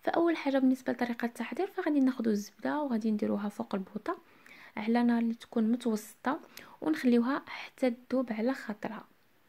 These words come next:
من بعد ما غادي تذوب ليا هكايا الزبده، فغادي نزيد عليها الكاوبيل. ضروري انكم تتبعوا هادشي اللي قلت لكم باش تنجح معكم هاد الكيك.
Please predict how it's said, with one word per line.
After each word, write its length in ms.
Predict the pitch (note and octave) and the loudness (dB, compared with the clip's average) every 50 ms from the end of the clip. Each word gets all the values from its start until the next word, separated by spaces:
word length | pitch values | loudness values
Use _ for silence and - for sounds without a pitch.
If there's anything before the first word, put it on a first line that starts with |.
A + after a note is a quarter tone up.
| _ - - - - _ | _ -20 -20 -20 -10 _
من 140 | - G#3 G#3 | 0 2 2
بعد 200 | G3+ - G#3 G#3 G#3 | 2 0 -4 -2 -2
ما 100 | G#3+ G#3 | -2 -2
غادي 260 | G#3 - G#3 - A3 | -2 -4 -6 -6 -8
تذوب 280 | G#3 - - A3+ G#3+ - | -6 -2 -2 -2 -2 0
ليا 220 | G#3+ A3 A3+ G#3+ G#3+ | 0 0 0 0 -2
هكايا 300 | G#3 - - A3 G#3 G#3 | -4 -4 -4 -2 0 0
الزبده، 420 | G3 G3 G3+ G3+ G#3+ - F4+ A#4 - - - - - - - - | -2 -2 -6 -6 0 0 0 0 0 -6 -18 -20 -20 -20 -20 -2
فغادي 420 | - G#4 G#4 G4+ F#4 - F4 E4+ | 0 0 0 2 0 0 0 0
نزيد 260 | D4+ C#4+ D4 C#4+ - | 2 2 2 2 2
عليها 420 | A#3+ A3+ A3+ A#3 A#3 B3+ D4+ - - - | 2 2 2 2 2 0 -2 -2 0 0
الكاوبيل. 520 | A#3+ A#3 A#3+ - G#3+ G3+ G3 - G3 F#3+ | 0 0 0 -2 -2 -2 -2 -2 -4 -2
ضروري 320 | F#3 G3 G#3 A#3+ C4+ D4 D4+ | -2 -2 -2 0 0 0 0
انكم 400 | D4+ C4+ C4 C4 B3 - B3+ A#3+ | 0 0 0 0 0 -2 -4 -4
تتبعوا 320 | A#3 - - - A#3+ A#3 | -4 -4 -2 0 2 2
هادشي 180 | A#3 A#3 - - | 2 0 -2 -2
اللي 120 | A#3 A#3 | -2 0
قلت 300 | A3 A3+ G#3+ - - - | 0 0 -2 -4 -4 -4
لكم 260 | G#3 G#3 - - G4 G#4+ F#4+ | -4 -4 -4 -4 -4 -4 -4
باش 120 | D#4+ - | -6 -4
تنجح 380 | - - B3+ A#3 A#3 B3 - - | -2 0 0 0 0 -2 -2 -2
معكم 420 | G#3 G#3+ G#3+ G#3+ - - G4 F4+ | -2 0 -2 -2 -2 -4 -4 -2
هاد 200 | C#4+ C4 A3+ - G#3+ | 0 -2 -2 -2 -4
الكيك. 460 | A3+ - - - - - - - | -8 -6 -6 -8 -8 -8 -12 -18